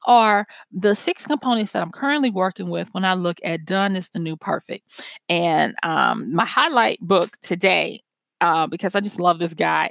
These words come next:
and his story, is Dapper Dan, Made in Harlem, a memoir. And it is about the story of Daniel Day, a self-made, uh, high-end luxury designer.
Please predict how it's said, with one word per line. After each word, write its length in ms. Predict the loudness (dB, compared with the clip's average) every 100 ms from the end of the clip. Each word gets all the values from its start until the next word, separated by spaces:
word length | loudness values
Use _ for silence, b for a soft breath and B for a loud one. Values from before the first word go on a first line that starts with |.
| -4
and 140 | -4
his 160 | -4 -4
story, 560 | -2 0 2 0 -2 -8 B B 0
is 260 | 2 2 2
Dapper 320 | 2 2 0
Dan, 500 | 0 0 0 -4 -2
Made 240 | 0 0
in 120 | 0 0
Harlem, 540 | 2 2 2 -4 -8 -6
a 60 | 0
memoir. 480 | 2 2 0 -6 -8 _ -6
And 240 | -4 -2 -2
it 140 | -2
is 180 | -2 -2
about 320 | 0 2 0 -4
the 60 |
story 360 | -8 -2 -2 -2
of 140 | -6
Daniel 380 | -8 -6 -2 -4
Day, 320 | -2 -2 -2 -8 _ B B B B -2
a 360 | 0 2 0 -2
self-made, 920 | 2 2 2 0 2 2 0 -2 -8 -2
uh, 440 | 0 0 -2 -6 -12 _ -12
high-end 540 | -2 0 0 -2 -4
luxury 720 | -2 -2 -2 -8 -4 -4 -6 -8
designer. 640 | -2 -2 -2 -6 -6 -8